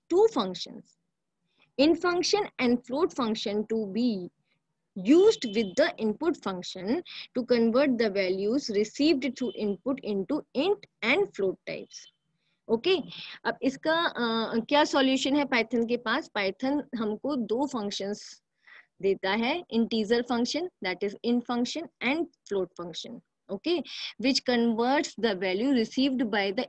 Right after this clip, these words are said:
input function into integer value or float value, राइट? अब इसको हम ऐसे इस एग्जांपल को ही हम करके देखते हैं, जहाँ पे हमने क्या लिखा, एज लिखा equal to, अब यहाँ पे मैंने क्या कर दिया, int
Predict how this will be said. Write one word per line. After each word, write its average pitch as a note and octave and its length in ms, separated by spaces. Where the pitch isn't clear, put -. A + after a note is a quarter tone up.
input D#4 360
function G#3 420
into A3 320
integer G3+ 480
value B3+ 340
or B3+ 240
float A3+ 400
value, D4 260
राइट? C#4 260
अब G#3 160
इसको - 600
हम A#3 240
ऐसे G#3+ 260
इस A#3 240
एग्जांपल F#3+ 600
को A#3 120
ही C#4+ 180
हम B3+ 140
करके A3 280
देखते G3 320
हैं, A3+ 160
जहाँ G#3 320
पे A3+ 60
हमने G#3+ 220
क्या G#3+ 200
लिखा, F#3+ 360
एज A3 220
लिखा A#3+ 320
equal A3 360
to, F4+ 160
अब A3+ 100
यहाँ B3 240
पे C#4+ 100
मैंने D4 240
क्या C#4 180
कर C#4 100
दिया, C#4+ 300
int F4+ 200